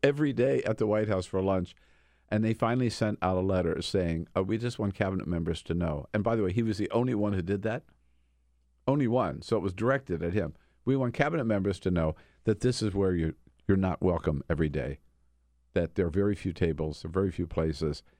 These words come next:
And, uh, once in a while, we love seeing a member of the cabinet in the White House mess, but,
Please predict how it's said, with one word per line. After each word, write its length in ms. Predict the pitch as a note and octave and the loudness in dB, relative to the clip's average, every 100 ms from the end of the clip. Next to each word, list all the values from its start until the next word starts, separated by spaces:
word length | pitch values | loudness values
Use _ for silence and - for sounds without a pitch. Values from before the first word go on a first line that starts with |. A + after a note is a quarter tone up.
| _ _ _ | _ _ _
And, 360 | F#2+ F2 E2 D#2+ - | 0 2 0 -2 -2
uh, 60 | F2 | -2
once 420 | E2+ F#2+ A#2 B2 | -2 -2 0 0
in 120 | D#3 | -2
a 40 | |
while, 560 | A#2+ G#2+ A2+ C3+ D3+ E3 | 0 -2 0 0 -2 -2
we 160 | G#2 G2 | -2 -2
love 320 | F#2 G#2 G2 | -2 -2 -4
seeing 280 | - G#2 F#2+ | -2 -2 -2
a 60 | F2+ | -2
member 300 | F2+ F2+ F#2 | -4 -4 -4
of 80 | |
the 80 | F2 | -4
cabinet 480 | - F#2 F#2+ G2 G2 - | -4 -4 -2 -4 -6 -6
in 140 | F2+ | -4
the 120 | F2+ | -2
White 220 | E2 F2 F2+ | -2 -2 -2
House 200 | D#2 - | -4 -4
mess, 240 | F2 E2 | -4 -6
but, 260 | - E2 | -6 -8